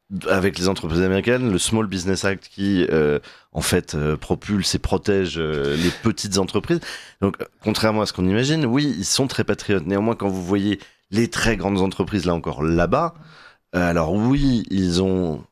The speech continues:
fait soumission auprès de Donald Trump au début du mandat, mais on sent bien que ces gens, en fait, sont plus puissants. En fait, la, ma question derrière, c'est, finalement, entre Patrick Pouyanné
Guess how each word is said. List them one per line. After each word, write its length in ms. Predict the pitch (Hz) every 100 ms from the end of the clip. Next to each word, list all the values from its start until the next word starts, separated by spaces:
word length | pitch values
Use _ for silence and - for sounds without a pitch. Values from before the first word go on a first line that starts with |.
| _
fait 200 | - 104
soumission 840 | - 104 104 - 113 110 104 85
auprès 380 | 73 78 - 98
de 360 | 85 80 78 78
Donald 260 | 85 85
Trump 380 | 80 - 98 92 -
au 100 | 78
début 220 | 80 76
du 100 | 78
mandat, 440 | 76 80 127 156 - - - _ -
mais 80 |
on 80 | 76
sent 180 | - 87
bien 160 | 101 131
que 60 |
ces 140 | - 92
gens, 160 | 107
en 40 | 131
fait, 160 | 127 -
sont 160 | 85
plus 280 | - - 143
puissants. 200 | - 131 - - -
En 60 |
fait, 200 | 98 165 -
la, 80 | 175
ma 140 | 101 196
question 280 | 107 -
derrière, 360 | 139 98 117 139
c'est, 340 | - 104 117 - _ _ _ _
finalement, 680 | - - 131 120 113 92 85 _
entre 260 | 90 - 90
Patrick 380 | 117 - 123
Pouyanné 580 | - 107 98 95 101 107